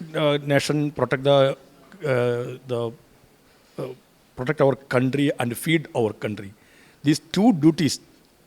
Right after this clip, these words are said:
they are very, uh, they are, uh, actively done, these two duties. Protect our nation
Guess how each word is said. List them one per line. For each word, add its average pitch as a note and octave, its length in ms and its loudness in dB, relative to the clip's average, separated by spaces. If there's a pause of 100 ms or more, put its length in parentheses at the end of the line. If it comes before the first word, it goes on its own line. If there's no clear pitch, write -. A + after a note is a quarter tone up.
(280)
they B2+ 100 -4
are A#2 60 0
very, D3 280 0
uh, B2+ 280 0
they B2 140 -2
are, A#2 180 -2 (120)
uh, A#2 480 -4
actively A#2 360 -6
done, G#2+ 240 -8
these G#2+ 180 -10
two G#2 200 -12
duties. G2 480 -16 (500)
Protect C3 360 -2
our A#2 200 2
nation B2+ 480 -2